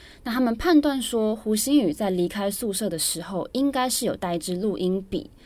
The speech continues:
然后身份证件、现金还有手表等等这些私人的物品其实都留在房间里面，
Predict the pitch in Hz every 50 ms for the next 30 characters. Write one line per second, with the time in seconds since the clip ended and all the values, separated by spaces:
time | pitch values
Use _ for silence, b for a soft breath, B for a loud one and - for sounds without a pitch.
0 | B B B B B B B B B B - 190 214 247 277 254 240 - - 311
1 | 320 320 359 320 302 330 294 269 269 294 262 214 196 190 - - 285 247 196 190
2 | 180 - 190 196 202 185 202 175 170 - - - 160 170 160 196 156 151 156 170
3 | 160 156 165 175 160 160 175 175 - 190 185 185 - 220 220 214 175 160 - -
4 | 214 220 - 185 165 - - - 185 180 160 196 190 190 175 160 160 180 185 185
5 | - 160 156 156 151 180 180 185 190 175 - - 175 180 -